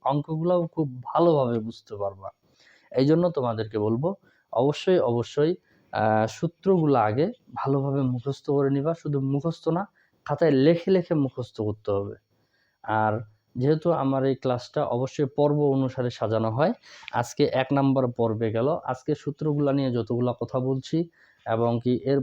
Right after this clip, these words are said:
পরের যে ক্লাসগুলো আসবে, সূত্র নিয়ে হয়তোবা এত কথা আর নাও বলবো, নাও বলতে পারি, কারণ,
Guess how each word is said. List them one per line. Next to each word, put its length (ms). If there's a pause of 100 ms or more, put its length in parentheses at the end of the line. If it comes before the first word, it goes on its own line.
(160)
পরের 300
যে 160
ক্লাসগুলো 520
আসবে, 540
সূত্র 360
নিয়ে 220
হয়তোবা 400
এত 280 (160)
কথা 220 (120)
আর 120
নাও 340
বলবো, 440 (380)
নাও 300
বলতে 360
পারি, 240 (520)
কারণ, 340